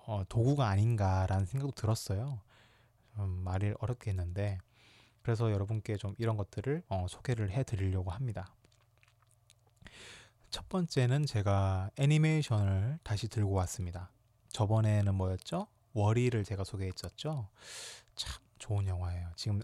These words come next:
지금 생각해도. 정말 월이. 그 우주 나-, 날아가는 그 보셨어요, 혹시? 제가 방송한 이후에 혹시 보신 분들이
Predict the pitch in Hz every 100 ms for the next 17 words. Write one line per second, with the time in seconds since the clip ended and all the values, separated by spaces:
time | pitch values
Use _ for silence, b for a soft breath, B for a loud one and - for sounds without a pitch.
0 | - - 135 123 95 - - 98 - _
1 | _ _ B B B B B B - 95
2 | 95 98 101 101 101 - _ b b b
3 | _ _ - 175 165 - 170 175 226 220
4 | 185 120 110 117 113 139 175 175 156 127
5 | - 113 - 117 165 - 113 107 117 -
6 | 170 - _ - 101 98 B B - -
7 | 104 113 117 104 101 95 - - - 104
8 | 131 113 104 101 98